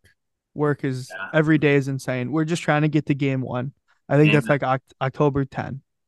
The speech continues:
Speaker 1: Get to
Speaker 2: Amen.
Speaker 1: game one.
Speaker 2: Are you guys catching up?
Speaker 1: Yeah, I mean, things are good. It's just, it's really hectic. You know, videos coming out. We got content that needs to get made. We got this that's gotta get done.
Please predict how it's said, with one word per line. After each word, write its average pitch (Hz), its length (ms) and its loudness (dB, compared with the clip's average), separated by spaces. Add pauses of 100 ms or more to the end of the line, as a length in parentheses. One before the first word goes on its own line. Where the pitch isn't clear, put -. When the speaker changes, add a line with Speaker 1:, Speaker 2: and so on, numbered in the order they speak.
(260)
Speaker 1:
Get 160 200 2
to - 60 4
Speaker 2:
Amen. 110 80 0
Speaker 1:
game 135 260 2
one. 117 280 -10 (880)
Speaker 2:
Are 117 120 4
you 117 120 6
guys 117 200 2
catching 117 340 0
up? 143 220 2 (720)
Speaker 1:
Yeah, 151 300 4 (100)
I 151 80 2
mean, 156 200 4
things 190 280 2
are 151 80 2
good. 147 340 6
It's 143 140 -6
just, - 260 -4 (460)
it's 131 140 -4
really 160 220 4
hectic. 143 500 0 (500)
You 151 80 -2
know, 135 200 0
videos 151 540 4
coming 143 280 -2
out. 139 260 2
We 135 100 -6
got 131 240 -4 (320)
content 147 480 -2
that 135 140 -2
needs 139 220 -4
to 143 60 -12
get 135 160 -2
made. 139 300 -2
We 135 100 -4
got 131 220 -2
this 151 200 0
that's 143 160 -6
gotta 139 200 0
get 135 180 -4
done. 135 360 -2